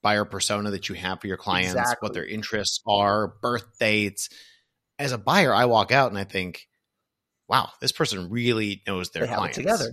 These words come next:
Speaker 1: I mean,
Speaker 2: yeah.
Speaker 1: on top of what I already thought that they had really good relationships, like,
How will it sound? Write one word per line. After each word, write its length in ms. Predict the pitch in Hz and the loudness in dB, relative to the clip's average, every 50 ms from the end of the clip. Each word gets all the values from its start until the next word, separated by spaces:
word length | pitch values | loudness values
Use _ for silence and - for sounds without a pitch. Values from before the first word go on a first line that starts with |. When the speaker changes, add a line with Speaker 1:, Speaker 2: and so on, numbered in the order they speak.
| - | -6
Speaker 1:
I 40 | - | -4
mean, 100 | - - | -4 -4
Speaker 2:
yeah. 40 | - - 123 | -4 -2 -2
Speaker 1:
on 140 | 127 135 | -2 -2
top 240 | 127 127 147 156 - - | 0 4 4 4 4 2
of 100 | 123 110 | -2 -4
what 160 | 107 113 101 - _ _ _ - | -4 -4 -6 -6 _ _ _ -6
I 100 | 98 101 | -2 0
already 260 | 110 131 120 104 - - _ - | 0 0 0 -2 -4 -8 _ -2
thought 300 | 110 104 117 156 - - | 0 2 2 0 0 -2
that 100 | 151 131 | -6 -6
they 80 | 131 135 | -4 -2
had 160 | 151 139 131 | -2 -4 -4
really 140 | 143 151 135 | -4 -6 -6
good 120 | 151 143 | -6 -6
relationships, 760 | 147 151 165 165 - - 175 160 - - 180 185 180 - - - | -4 -4 -4 -2 -4 -4 -4 -2 -2 -2 0 -2 -2 -4 -4 -4
like, 260 | 98 92 82 - | -4 -4 -4 -8